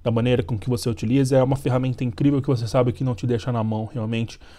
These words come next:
porque os aparelhos são muito bons, assim, são muito bem, bem feitos e tem uma performance altíssima. Então hoje eu ainda acho que valia a pena demais o iPhone X R, principalmente cento e vinte e oito, que você vai poder baixar em um monte de coisa, sabe?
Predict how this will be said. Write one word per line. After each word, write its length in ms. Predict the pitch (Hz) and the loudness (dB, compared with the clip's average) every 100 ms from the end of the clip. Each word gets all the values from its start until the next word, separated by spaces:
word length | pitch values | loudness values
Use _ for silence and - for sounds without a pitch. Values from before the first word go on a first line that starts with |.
| - - | -20 -8
porque 220 | - 107 120 | -4 0 2
os 100 | 120 | 2
aparelhos 460 | 104 113 110 110 | 4 4 4 2
são 120 | - | 0
muito 280 | 113 110 107 | -2 0 0
bons, 360 | 104 110 110 107 | 2 2 2 -2
assim, 260 | 101 120 | -4 -8
são 140 | 107 110 | -6 -6
muito 220 | 110 113 | -4 -4
bem, 260 | 107 113 107 - - - - | -2 -2 -6 -16 -20 -20 -10
bem 240 | 117 113 107 | -2 -2 0
feitos 460 | - 131 127 120 | 2 2 2 -2
e 80 | 117 | -4
tem 120 | 131 | -2
uma 120 | 120 | -2
performance 640 | - 117 - 127 127 - 123 | 0 -2 0 -2 -2 -2 0
altíssima. 640 | 123 113 - 131 120 104 - - - - - | 2 0 2 2 2 -6 -8 -20 -20 -12 -4
Então 380 | 139 170 170 | 2 4 6
hoje 260 | 156 170 165 | 8 6 4
eu 80 | 175 | 2
ainda 240 | 160 151 - | 4 4 4
acho 180 | 135 | 0
que 80 | - | 0
valia 240 | 123 120 117 | 2 4 2
a 60 | |
pena 240 | - 123 120 | 0 -2 -2
demais 420 | 123 107 104 107 | 0 0 0 0
o 80 | 104 | -2
iPhone 320 | - 117 110 | -2 -4 -4
X 300 | - 113 104 | -4 -2 2
R, 200 | 117 127 | 2 2
principalmente 500 | - 170 - 156 139 | -2 -6 -2 -2 -2
cento 220 | 131 131 | -2 -2
e 40 | 127 | -2
vinte 200 | 123 - | -2 0
e 60 | |
oito, 120 | 127 - | -2 0
que 80 | |
você 80 | - | -2
vai 60 | 139 | -2
poder 180 | 139 143 | 0 2
baixar 500 | 135 127 - 123 131 | 2 2 0 -2 0
em 40 | |
um 40 | |
monte 540 | 135 123 123 131 131 123 | 2 2 2 2 0 -2
de 100 | 131 | -4
coisa, 460 | - 117 107 101 | 0 4 4 2
sabe? 380 | 92 117 117 117 | 0 2 2 0